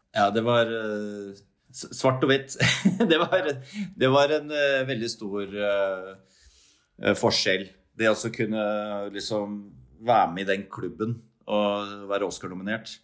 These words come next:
Da fikk vi, da var det vel alle ville møte oss, og vi kunne møte hvem som helst.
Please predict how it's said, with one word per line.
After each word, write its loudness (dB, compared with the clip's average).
Da 4
fikk -2
vi, -2
da 8
var 4
det 4
vel 4
alle 4
ville 0
møte 2
oss, -2
og -2
vi 0
kunne -2
møte -2
hvem -6
som -10
helst. -10